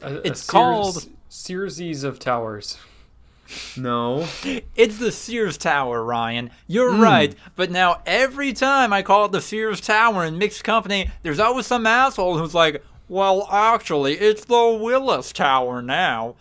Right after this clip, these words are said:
Speaker 1: Yeah,
Speaker 2: And
Speaker 1: but then
Speaker 2: that's
Speaker 1: he,
Speaker 2: what's
Speaker 1: he's the
Speaker 3: Who the
Speaker 1: asshole.
Speaker 3: fuck says that?
Speaker 2: Yeah.
Speaker 3: I've never,
Speaker 2: Assholes.
Speaker 3: ever had someone say that.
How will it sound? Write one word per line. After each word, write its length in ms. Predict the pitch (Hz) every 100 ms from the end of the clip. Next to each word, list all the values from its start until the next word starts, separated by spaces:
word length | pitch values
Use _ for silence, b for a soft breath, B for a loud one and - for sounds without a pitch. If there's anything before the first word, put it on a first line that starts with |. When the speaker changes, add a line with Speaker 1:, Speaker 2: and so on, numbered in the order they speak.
| -
Speaker 1:
Yeah, 120 | 208
Speaker 2:
And 60 | -
Speaker 1:
but 60 | 175
then 80 | 175
Speaker 2:
that's 260 | 214 233
Speaker 1:
he, 60 | 208
Speaker 2:
what's 160 | 226 214
Speaker 1:
he's 380 | - 226 240
the 140 | - 202
Speaker 3:
Who 20 |
the 60 | 170
Speaker 1:
asshole. 380 | 185 220 170
Speaker 3:
fuck 180 | 139 127
says 360 | 120 - 240 123
that? 160 | 110
Speaker 2:
Yeah. 320 | 220 269 269 156
Speaker 3:
I've 220 | 185 175
never, 340 | 190 202 311
Speaker 2:
Assholes. 320 | 339 294 277
Speaker 3:
ever 340 | 277 240 139 120
had 220 | 123 117
someone 300 | - 131 117
say 240 | 113 123 101
that. 300 | 101 113